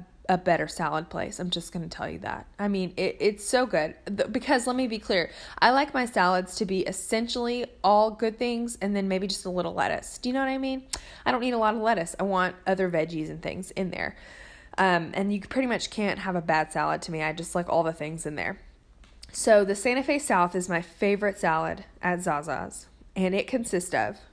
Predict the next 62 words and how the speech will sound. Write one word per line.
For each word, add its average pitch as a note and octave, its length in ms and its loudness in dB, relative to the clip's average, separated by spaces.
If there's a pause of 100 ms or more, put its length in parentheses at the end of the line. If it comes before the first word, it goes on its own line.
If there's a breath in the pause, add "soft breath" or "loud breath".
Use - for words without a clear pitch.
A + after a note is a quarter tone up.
(160)
chicken. F3+ 540 -2
You F#3+ 120 -2
can G3+ 160 -2
get G3 200 2
fried D#3+ 300 2
or B3+ 100 2
grilled, - 440 -2 (840 loud breath)
um, F3+ 380 4 (160)
black D#3 340 4
beans, - 580 -2 (200)
corn, G3+ 600 4
which G#3 180 0
I C4+ 100 4
know G#3+ 240 4
corn G#3 320 2
is G#3+ 100 -6
a - 40 -14
controversial G3 720 2
vegetable. F3+ 1080 4
A G3+ 60 8
lot F3+ 240 6
of G3 100 2
diets F3 400 2
and F3+ 80 -4
a E3+ 40 0
lot D#3+ 160 2
of F3 60 -2
people G3+ 260 0
will G#3 80 0
tell G3 160 0
you F3 80 2
that F3+ 120 -2
corn E3+ 220 0
is G3+ 100 -2
not B3 140 0
good C4 160 0
for B3+ 80 0
you. A#3+ 220 2
It G#3 60 0
doesn't G3 220 0
even G#3 180 -2
digest G3 400 2
in G3 60 -4
your G3 100 -2
system, E3+ 400 -2
et - 120 -8
cetera, - 240 -4
et - 80 -6
cetera. - 280 -4
You F3+ 120 0
can G3 180 -4
always F3+ 300 2
take F3+ 320 -4
any G3 260 0
of F#3 100 -4
this F3+ 180 0
stuff D#3+ 260 -2
out. - 300 0
This F3 160 -4
is F3+ 100 -4
just - 220 -4
what F3+ 220 4